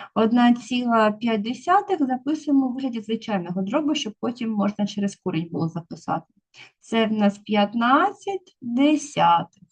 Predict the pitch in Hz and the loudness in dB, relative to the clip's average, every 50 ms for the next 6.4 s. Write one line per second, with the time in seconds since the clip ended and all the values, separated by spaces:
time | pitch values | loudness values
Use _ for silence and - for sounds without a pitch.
0 | _ _ _ _ _ _ - - - _ _ - 196 208 208 202 196 185 185 185 | _ _ _ _ _ _ -20 -20 -20 _ _ -4 0 4 6 6 6 4 4 2
1 | 190 190 185 196 202 - _ - - - - - _ _ _ 202 190 202 202 196 | 2 2 2 2 0 -4 _ -20 -20 -20 -20 -20 _ _ _ -4 0 0 0 2
2 | 185 196 196 196 196 - - - 240 240 240 233 220 202 196 214 208 196 208 226 | 2 4 4 2 2 -2 -8 -8 -4 -2 0 0 2 0 0 0 -2 -2 -2 -2
3 | 254 302 359 403 427 427 415 403 403 381 - - - - - - 277 294 320 294 | 0 0 0 0 -2 -2 -2 -2 -2 -4 -6 -10 -18 -20 -6 -2 0 0 0 0
4 | 320 302 294 269 269 277 269 269 254 240 - - - 233 220 220 220 - 269 320 | 2 4 6 6 6 4 2 2 -2 -4 -4 -6 -6 -6 -6 -6 -4 -4 -6 -6
5 | - - - 339 285 240 226 226 214 214 214 214 208 196 202 - 196 190 185 - | -4 -4 -2 0 2 2 2 2 0 0 0 2 2 2 2 0 -4 -6 -6 -4
6 | 190 185 185 - - 247 294 311 | -4 -4 -4 -4 -4 -2 -2 -2